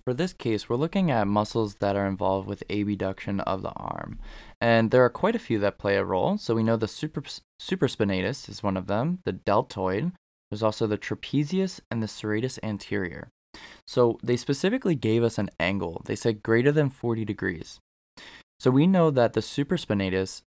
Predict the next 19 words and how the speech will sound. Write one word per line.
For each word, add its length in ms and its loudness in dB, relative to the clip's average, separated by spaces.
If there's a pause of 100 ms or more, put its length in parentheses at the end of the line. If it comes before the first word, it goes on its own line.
only 260 2
lifts 300 2
the 120 -2
arm 400 -2
in 80 -4
the 120 0
initial 440 0
zero 320 0
to 120 -2 (100)
fifteen 500 0
degrees, 540 -4
right? 180 2
So 240 0
if 220 0
this 160 0
patient 480 0
was 200 -2
not 340 0
able 440 -2